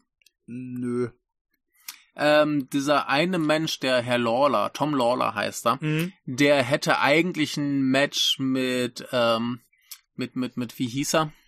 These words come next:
Speaker 2: Jetzt hab ich doch glatt den Namen vergessen. Ähm, N-X-T-Mann, der Übermann N X T.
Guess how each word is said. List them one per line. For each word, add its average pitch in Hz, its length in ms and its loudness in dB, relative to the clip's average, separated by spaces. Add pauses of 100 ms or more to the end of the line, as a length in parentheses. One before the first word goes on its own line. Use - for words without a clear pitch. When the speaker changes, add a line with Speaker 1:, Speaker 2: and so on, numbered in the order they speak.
(120)
Speaker 2:
Jetzt - 160 -14
hab 117 100 0
ich - 140 -10 (100)
doch - 160 -12
glatt 120 180 -8
den 120 100 -4
Namen 120 220 0
vergessen. 110 480 -8 (600)
Ähm, 117 480 -2 (1400)
N-X-T-Mann, 131 760 -2 (180)
der 113 320 -4
Übermann 131 520 -2 (140)
N 120 160 -8
X 113 160 -10
T. 113 260 -8